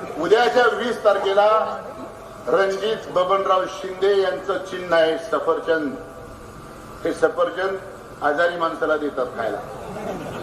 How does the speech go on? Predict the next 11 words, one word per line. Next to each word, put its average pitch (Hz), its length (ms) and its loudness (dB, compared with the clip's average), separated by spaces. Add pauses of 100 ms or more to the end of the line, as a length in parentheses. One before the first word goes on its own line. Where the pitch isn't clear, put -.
(680)
हे 185 200 6
सफरचंद 196 680 2 (320)
ज्याचं 170 300 0
रक्त 180 340 -2
कमी 180 180 -4
झालं 175 180 0
त्याला 170 300 4
खायला 151 300 0
देतात. 139 280 -4 (800)
ह्या 185 200 4
सफरचंदामध्ये 196 1000 2